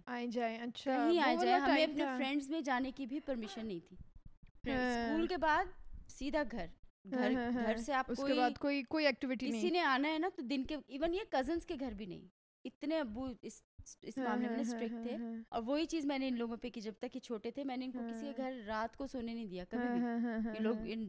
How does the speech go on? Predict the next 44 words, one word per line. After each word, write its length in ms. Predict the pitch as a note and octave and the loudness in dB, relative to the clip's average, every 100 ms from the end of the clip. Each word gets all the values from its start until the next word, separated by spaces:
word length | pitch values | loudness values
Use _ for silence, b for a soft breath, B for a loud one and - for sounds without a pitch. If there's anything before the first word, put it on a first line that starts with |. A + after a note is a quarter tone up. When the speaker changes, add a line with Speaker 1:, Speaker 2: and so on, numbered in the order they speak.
| F#3 | -2
Speaker 2:
ڈے 160 | A3 | 0
اسپینڈ 360 | B3+ - C4 B3+ | 0 0 0 0
کرنے 220 | B3 A#3 | -2 -2
جاتے 280 | A3 F#3 G#3 | -2 -2 -4
تھے 120 | D#4+ | -8
لیکن 260 | D4+ B3+ A#3 | -6 -4 -4
نائٹ 180 | G3+ G3+ | -4 -6
اسپینڈ 220 | - A3 | -4 -2
Speaker 1:
نہیں، 120 | A3 | -2
Speaker 2:
کبھی 200 | G#3 G#3 | -2 -2
Speaker 1:
ہاں، 80 | A3+ | 0
Speaker 2:
بھی 80 | A#3+ | 0
نہیں 120 | C4 | 0
میں 100 | A3 | 0
نے 80 | F3+ | -2
Speaker 1:
ہاں۔ 60 | |
Speaker 2:
کرنے 200 | G3+ E3+ | -6 -8
دی، 120 | E3 F3+ | -8 -10
کیونکہ 220 | G#3+ B3+ | -8 -4
ہم، 160 | B3 | -4
میرے، 280 | G#3+ A3+ A#3 A#3 _ _ A3+ | -2 -2 -4 -6 _ _ -6
مجھے 160 | A#3+ | -4
یہی 160 | B3 C4 | -2 -4
سکھایا 360 | C4+ A#3+ G3 | -6 -6 -4
تھا 80 | F3 | -4
میرے 180 | G#3 G3+ | -6 -6
پیرنٹس 360 | G3+ G3 G3+ A#3 | -6 -6 -6 -8
نے 80 | |
کہ 160 | A3+ B3 - _ _ - | -8 -10 -10 _ _ -4
آپ 220 | G3 A#3 | -4 0
لوگ 180 | G#3+ G3 | -2 2
رات 280 | G#3 A#3 | 2 2
کو 60 | D4 | -2
نہیں 140 | C4 | -4
باہر 200 | G3+ F#3+ | -4 -6
جا 140 | F#3 F3+ | -6 -8
سکتے، 260 | - - C4+ | -8 -10 -6
دن 260 | A3+ B3 | 0 4
میں 80 | C#4 | 4
اگر 100 | D#4 | 4
Speaker 1:
ہاں۔ 100 | D#4 | 2
Speaker 2:
جانا 280 | B3 A3+ C4+ | 0 0 0
ہے 40 | |
تو 120 | F4+ | -2